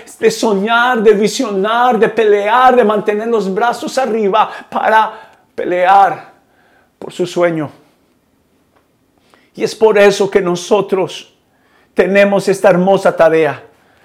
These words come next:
Él dijo, "Vayan por los caminos, vayan por las veredas, vayan por los parques, vayan a las calles, vayan a las casas. Lleven mi reino, sean sal,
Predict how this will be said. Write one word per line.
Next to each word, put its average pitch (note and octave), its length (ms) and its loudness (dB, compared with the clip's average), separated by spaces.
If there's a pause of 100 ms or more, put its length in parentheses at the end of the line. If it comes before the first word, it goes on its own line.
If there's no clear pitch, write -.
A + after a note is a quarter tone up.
(1300)
Él E3 140 -8
dijo, G3 300 2
"Vayan G3+ 480 2
por G3+ 120 0
los G3 160 -2
caminos, F3+ 720 -2 (720)
vayan G#3 460 6
por G3+ 140 2
las F#3+ 180 4
veredas, F#3 720 0 (380)
vayan G#3 460 6
por A3 160 6
los F#3+ 220 4
parques, G#3 480 4
vayan A3+ 360 4
a A3+ 80 0
las G#3+ 220 0
calles, F#3+ 480 2
vayan B3 320 4
a A#3 60 0
las A3 240 -2
casas. - 720 -6 (440)
Lleven D#4 400 2
mi C#4 140 4
reino, A3+ 380 4
sean C#4+ 400 0
sal, F#3+ 460 0